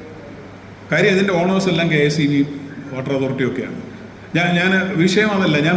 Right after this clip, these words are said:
പറയാൻ വന്നത് ഒരു മുന്നൊരുക്കവും അനുഭവങ്ങളിൽ നിന്നുള്ള ഒരു പാഠവും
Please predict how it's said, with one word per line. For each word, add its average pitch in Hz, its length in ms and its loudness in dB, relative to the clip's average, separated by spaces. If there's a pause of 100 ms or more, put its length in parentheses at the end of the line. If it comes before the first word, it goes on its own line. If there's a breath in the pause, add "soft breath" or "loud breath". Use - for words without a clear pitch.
പറയാൻ 208 280 2
വന്നത് 190 200 4 (240)
ഒരു 247 180 6 (100)
മുന്നൊരുക്കവും 170 540 0 (1400)
അനുഭവങ്ങളിൽ 226 760 4
നിന്നുള്ള 202 300 2 (120)
ഒരു 226 120 4 (100)
പാഠവും 185 440 2